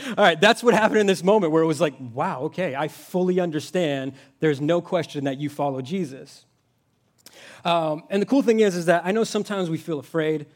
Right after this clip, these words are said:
'cause we don't know what to say. You're like, "Ah, I don't know, I don't know what words to use. I don't know, uh, if I'm supposed to say the right thing. How many these and thous should I put in there when I talk?" You know, like, stuff like that, you know, like, how many, how many in the, you know, the world rends forth and the sky opens and j-, just,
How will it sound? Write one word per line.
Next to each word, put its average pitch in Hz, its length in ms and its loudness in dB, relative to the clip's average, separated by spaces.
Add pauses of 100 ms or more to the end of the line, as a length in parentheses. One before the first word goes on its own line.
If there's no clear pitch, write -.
(180)
'cause 127 120 -10
we 131 60 -4
don't 143 120 -4
know 139 80 -4
what 135 120 -6
to 120 60 -16
say. 143 420 -8 (460)
You're 123 100 -18
like, 127 140 -18
"Ah, 165 180 -12
I - 40 -16
don't 151 100 -14
know, 139 220 -14
I - 40 -20
don't 160 120 -16
know 156 40 -14
what 151 140 -12
words 143 340 -8
to 131 100 -18
use. 131 220 -12
I 131 60 -8
don't 147 140 -8
know, 143 160 -6 (180)
uh, 135 220 -10
if 143 120 -16
I'm 131 80 -12
supposed 147 200 -10
to 139 80 -12
say 151 200 -10
the 151 120 -6
right 131 140 -8
thing. 151 280 -10
How 143 140 -12
many 147 200 -6
these 139 340 -10
and 127 120 -12
thous 143 260 -12
should 160 140 -16
I 143 60 -14
put 143 180 -12
in 143 120 -10
there 143 160 -10
when 127 120 -12
I 117 60 -18
talk?" 170 480 -8 (180)
You 175 60 -2
know, 170 100 -2
like, 190 100 2
stuff 233 220 2
like 214 100 4
that, 185 200 2
you 160 40 -4
know, 175 140 0
like, 151 180 -2
how 160 100 -4
many, 170 260 0 (340)
how 160 60 -10
many 156 120 -4
in 147 120 -2
the, 143 80 -2
you 135 340 -10
know, 139 120 -6
the 131 100 -8
world 151 420 -6
rends 160 300 -6
forth 160 420 -6
and 151 80 -4
the 135 60 -6
sky 160 320 -12
opens 160 360 -12
and 147 100 -8
j-, 160 120 -14
just, 165 160 -12